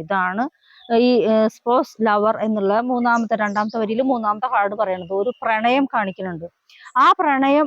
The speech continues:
എന്ന് കാണിക്കുന്നത് ആ മനോഹരമായ ഊർജം, നിങ്ങൾക്ക് ആ ഊർജം കണക്ട് ആവുക, ഒരു സെക്കൻഡ് നിമിഷം കൊണ്ട് നിങ്ങൾക്ക് ആ ഊർജം കണക്ട് ആവുക, ആ ഒരു വ്യക്തിയെ കണ്ടെത്തിയാൽ.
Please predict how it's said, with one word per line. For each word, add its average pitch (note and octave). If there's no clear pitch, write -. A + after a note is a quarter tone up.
എന്ന് B3+
കാണിക്കുന്നത് G#3+
ആ A#3
മനോഹരമായ C#4+
ഊർജം, A#3
നിങ്ങൾക്ക് B3
ആ C#4+
ഊർജം A#3+
കണക്ട് A3
ആവുക, G#3
ഒരു F4+
സെക്കൻഡ് E4
നിമിഷം B3+
കൊണ്ട് A#3+
നിങ്ങൾക്ക് A3+
ആ -
ഊർജം G#3+
കണക്ട് A#3
ആവുക, F#3+
ആ G3+
ഒരു G#3
വ്യക്തിയെ A#3
കണ്ടെത്തിയാൽ. G3